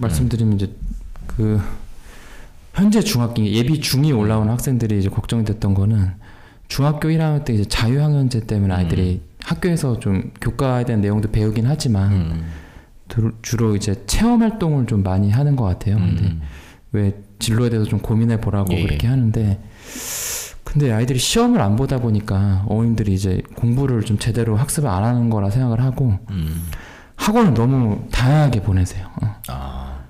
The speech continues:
Speaker 1: 특히 이제 뭐 영어, 수학은 많이 시키긴
Speaker 2: 음.
Speaker 1: 하시지만, 이제 과학, 그거 좀
Speaker 2: 음.
Speaker 1: 무리하게 막 일 회에 막 수업도 보내시고
Speaker 2: 음.
Speaker 1: 이러시다 보니까, 조금 저는 좀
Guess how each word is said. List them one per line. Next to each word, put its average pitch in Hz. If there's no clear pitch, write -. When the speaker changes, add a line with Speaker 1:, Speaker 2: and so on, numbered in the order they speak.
Speaker 1:
특히 -
이제 110
뭐 101
영어, 120
수학은 117
많이 101
시키긴 -
Speaker 2:
음. -
Speaker 1:
하시지만, 104
이제 101
과학, 101
그거 -
좀 98
Speaker 2:
음. 98
Speaker 1:
무리하게 107
막 95
일 143
회에 120
막 90
수업도 -
보내시고 101
Speaker 2:
음. 73
Speaker 1:
이러시다 107
보니까, 101
조금 156
저는 113
좀 101